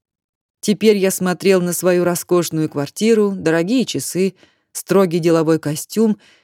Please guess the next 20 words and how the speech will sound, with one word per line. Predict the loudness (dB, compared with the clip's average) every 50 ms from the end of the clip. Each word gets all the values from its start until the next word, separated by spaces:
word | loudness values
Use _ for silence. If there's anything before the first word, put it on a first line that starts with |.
| _ _ _ _ -6
и | -4 -4
чувствовал | -4 -4 -2 -2 -2 -2 -2 -2 -2 0 0 0 -2 -2
себя | -4 -4 -4 -4 -2 -2 -4 -4 -4
нищим. | -6 -6 -6 -6 -8 -8 -8 -10 -10 -12 -14 -14 -16 -18 -18 -20 _ _ _ _ _ _ _ _ _ _ _ _ _ _ _ _
Нищим | 0 2 4 4 4 4 2 0 -2 0 0
внутри, | 0 -2 -2 -2 -2 -2 0 0 0 0
потому | 0 -2 -2 0 0 0 -2 -4
что | -4 -4 -6 -6
все | -4 -4 -4 -4 -4 -2 0
это | 0 0 0 0 -2 -4 -4
оказалось | -2 -4 -4 -2 -2 -2 -2 -2 -2 -4 -4 -8 -12 _ _ _ _ _ _ _
пустым | -4 -4 -4 -6 -8 -8 -6 -6 -4 -6
без | -6 -6 -6
людей, | -6 -6 -6 -4 -2 -2 -2 -4 -6 -12 _ _ _ _ _ _ _ _ -4
ради | -2 -2 -2 -2 -2
которых | -2 -2 -2 -2 -2 -2 -2 -2 -4 -6 -10 _ _ _ _ _ _ _ _
стоило | -14 -12 -6 -2 0 2 2 4 2 2
бы | 0 -2 -4 -4
это | -6 -8 -8 -8
делать. | -10 -10 -10 -10 -12 -12 -16 _ -20 -20 -20